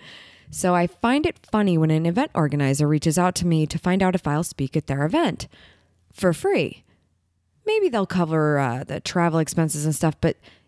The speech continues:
usually they just want me to figure out how to get there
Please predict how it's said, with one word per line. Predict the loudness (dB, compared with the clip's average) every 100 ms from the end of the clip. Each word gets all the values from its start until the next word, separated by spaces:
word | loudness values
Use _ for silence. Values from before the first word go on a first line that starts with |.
| _ -10
usually | -2 2 2 0 -2 0 0
they | 2 0 0
just | 0 -2 -2
want | -4 -2
me | -2
to | 0 -2
figure | 0 -2 2 2
out | 2
how | 2
to | 0
get | 0 -2 0
there | -4 -2